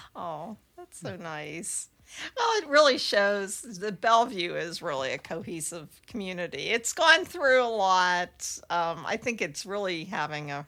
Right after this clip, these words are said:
resurgence these days. I mean, lots of exciting new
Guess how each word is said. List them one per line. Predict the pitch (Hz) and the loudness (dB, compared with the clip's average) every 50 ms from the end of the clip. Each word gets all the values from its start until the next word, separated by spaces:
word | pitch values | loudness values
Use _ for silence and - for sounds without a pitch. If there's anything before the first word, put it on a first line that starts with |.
| _ - | _ -10
resurgence | 175 170 156 143 - - 220 202 196 196 190 180 240 247 247 269 294 349 - - - | -10 -8 -8 -8 -6 -4 -4 -2 -2 -4 -2 0 2 2 2 2 0 -2 -4 -4 -4
these | - 240 226 226 240 - - | -4 -8 -8 -8 -8 -8 -2
days. | - 208 202 214 214 220 220 220 214 | 0 2 2 4 2 2 0 0 -2
I | 214 185 | -4 -4
mean, | 180 175 | -2 0
lots | 175 180 180 - - 165 | 0 0 0 0 -4 -10
of | 160 151 156 | -10 -10 -12
exciting | 160 - - - - 165 165 165 170 165 160 160 160 | -14 -12 -8 -4 -2 -2 -2 -4 -6 -10 -10 -10 -10
new | 165 165 160 160 160 160 160 208 | -8 -8 -8 -8 -8 -10 -12 -14